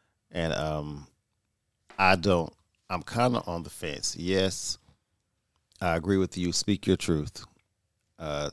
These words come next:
however, speaking to that person, not about that person. Uh,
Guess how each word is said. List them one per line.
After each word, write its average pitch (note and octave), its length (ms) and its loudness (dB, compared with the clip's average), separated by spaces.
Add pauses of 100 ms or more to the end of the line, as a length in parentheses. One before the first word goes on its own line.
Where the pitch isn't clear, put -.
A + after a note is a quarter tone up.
however, E2+ 640 0 (840)
speaking - 420 -4
to F2+ 160 -4
that D#2 180 -2
person, - 380 -4 (100)
not D#2 180 -4
about D2+ 280 0
that - 160 -4
person. - 340 -6 (800)
Uh, C2 280 -8